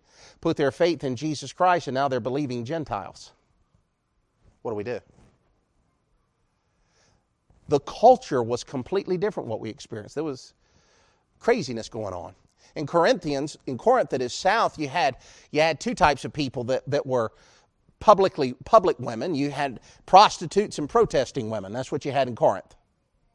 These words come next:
Ephesus would have been similar. They're Gentiles. There's no order and structure to the marriage.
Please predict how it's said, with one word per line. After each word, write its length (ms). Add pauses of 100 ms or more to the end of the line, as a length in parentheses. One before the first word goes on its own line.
(380)
Ephesus 420
would 100
have 100
been 140
similar. 300
They're 100
Gentiles. 680 (580)
There's 200
no 140
order 340
and 80
structure 420
to 120
the 80
marriage. 580